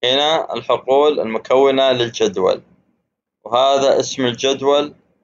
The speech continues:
وفي حال وجود أكثر من جدول، بالإمكان الاختيار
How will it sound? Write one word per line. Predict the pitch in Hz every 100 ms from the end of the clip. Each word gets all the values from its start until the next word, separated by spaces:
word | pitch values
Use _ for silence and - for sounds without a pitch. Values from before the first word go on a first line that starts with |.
| _ -
وفي | -
حال | 117 139 135
وجود | 131 127 127
أكثر | - - - 147
من | 147 143
جدول، | 139 143 143 143 147 147
بالإمكان | - 104 110 110 135 131
الاختيار | 123 - - 123 123 123 123